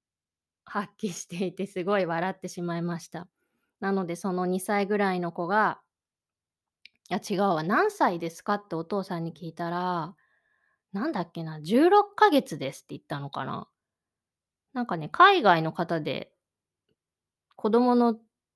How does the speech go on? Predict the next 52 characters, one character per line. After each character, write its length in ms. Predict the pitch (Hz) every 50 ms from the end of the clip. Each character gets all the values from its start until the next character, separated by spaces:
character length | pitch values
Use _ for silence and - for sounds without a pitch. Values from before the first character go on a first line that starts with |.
| _ _ _
年 220 | 220 220 220 214
齢 140 | 214 208 214
っ 40 | 202
て 100 | 208 202
そ 120 | - 208
う 20 | 202
い 20 |
う 20 | 196
風 100 | 208 185
に 100 | 170 170 180
表 220 | 170 165 165 160
現 80 | 160 -
す 60 | 151
る 80 | 147 143
ん 20 |
で 60 | 139 -
す 80 | -
か 100 | - 156
ね。 100 | 147 139
い-、 140 | 151 165 _ _ _ _
一 180 | - 214 202 -
歳 520 | - - - - 156 143 139 135 - - -
半、 460 | - - - 180 170 170 170 - - _ _ _ _ _ _ _ _ _ _ _ _
一 140 | 196 190 -
歳 240 | - - 262 247
半 240 | 247 214 233 226 226
ぐ 80 | 233 240
ら 80 | 151
い 60 | 90 -
だ 80 | -
っ 40 | -
た 120 | _ -
か 120 | - - 170
な。 220 | - - 160 - _ _ _ _ _ _ _ _ _ _ _ _ _ _ _
そ 180 | - - 185
う 40 | 185
そ 100 | - 190
う。 40 | 180
だ 100 | 185 185
か 140 | - 185 175
ら 80 | 170 170
こ 180 | - - 208
の 140 | 202 202 202
子 160 | 208 208 190
が 360 | - 208 240 247 240 214 -
大 200 | - 226 226 214
き 120 | - - -
く 140 | - 208 196
な 140 | 220 233 247
っ 100 | 233 -
た 160 | - 220 208
ら、 400 | 220 262 294 294 262 214 190